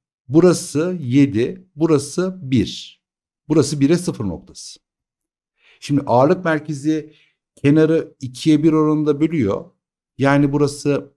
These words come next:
atıyorum A ise burası nedir? İki A'dır. O zaman biz bire sıfırdan yediye K'ya gitmek istiyoruz.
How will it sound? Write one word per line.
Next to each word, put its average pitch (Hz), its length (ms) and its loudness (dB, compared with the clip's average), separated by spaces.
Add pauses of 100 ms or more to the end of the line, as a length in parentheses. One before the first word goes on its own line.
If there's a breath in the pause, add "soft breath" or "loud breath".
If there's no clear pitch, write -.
atıyorum 123 480 -2
A 135 200 0
ise 147 280 -6 (260)
burası 123 360 -4
nedir? 143 420 -4
İki 127 300 -8
A'dır. - 640 -12 (1040)
O 147 120 2
zaman 151 360 0
biz - 380 -10
bire 143 200 0
sıfırdan 151 560 -8
yediye 123 320 -4
K'ya 123 260 -4
gitmek 131 320 -10
istiyoruz. 95 440 -12